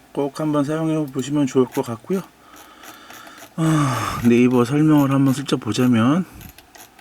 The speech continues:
어, 이렇게 스키, 아, 그 <clears throat> 날씨에 따라서 요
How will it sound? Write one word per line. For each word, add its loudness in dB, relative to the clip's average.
어, 0
이렇게 -2
스키, -2
아, 0
그 -2
<clears throat> 2
날씨에 0
따라서 0
요 2